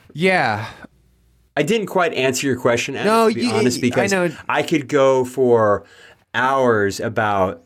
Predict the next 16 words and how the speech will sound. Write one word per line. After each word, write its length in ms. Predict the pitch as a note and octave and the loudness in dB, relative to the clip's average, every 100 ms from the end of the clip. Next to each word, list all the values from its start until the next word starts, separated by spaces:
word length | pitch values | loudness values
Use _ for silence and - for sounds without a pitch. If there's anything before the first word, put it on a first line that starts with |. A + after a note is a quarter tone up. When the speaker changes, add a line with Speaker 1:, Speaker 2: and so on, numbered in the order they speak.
| _ | _
Speaker 2:
all 260 | A2+ C3 C#3+ | 0 2 2
of 120 | A#2 | 2
these 360 | A2+ G#2+ F#2+ - | 2 2 0 -4
parts 380 | - C3 B2+ | -2 0 0
of 60 | A#2 | 2
the 60 | G#2 | 2
Super 220 | C3+ A#2 | 0 0
Nice 220 | A2+ A2+ | 0 0
Club 180 | - A2 | 0 0
that 100 | A2+ | 0
w-, 200 | G2+ G#2+ | 0 -2
I 120 | G#2+ | -2
haven't 360 | F#2+ B2 B2+ A#2 | -2 -2 0 2
even 280 | A#2 G#2+ G2+ | 2 2 2
yet 280 | G#2+ - - | 0 -2 -2
unveiled. 720 | G#2 G2+ F2+ A2 A2+ A#2 A2+ | 0 0 0 2 4 4 0